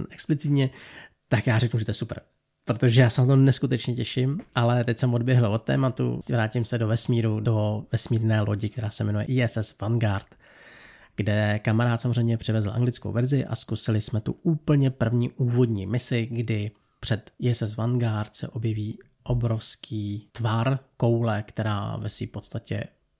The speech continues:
já nevím, jak to říct, ale obsahuje vesmír vevnitř. A my víme, že I S S Vanguard není úplně schopná se té kouli vyhnout. A naší misí je doletět dřív k tomu objektu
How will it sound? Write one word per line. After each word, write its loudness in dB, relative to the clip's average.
já -6
nevím, -8
jak -10
to -4
říct, -6
ale -6
obsahuje -2
vesmír 0
vevnitř. -4
A -2
my 2
víme, -2
že -4
I -4
S -4
S -4
Vanguard -4
není -4
úplně -6
schopná -6
se -4
té -4
kouli -6
vyhnout. 0
A -4
naší -2
misí -2
je -2
doletět 0
dřív -2
k -20
tomu -2
objektu 2